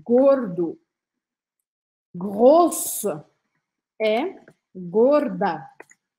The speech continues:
Então, olha só, do jeito que eu escrevi aqui, ó, gros significa gordo,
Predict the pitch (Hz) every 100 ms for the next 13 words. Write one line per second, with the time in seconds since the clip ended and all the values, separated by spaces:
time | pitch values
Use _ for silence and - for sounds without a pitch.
0 | _ - 208 - 262 247 226 - _ _
1 | 214 226 262 269 247 170 - _ _ 190
2 | 196 233 233 269 269 226 262 254 196 190
3 | 208 233 311 339 - - 208 208 233 302
4 | 226 233 247 247 254 320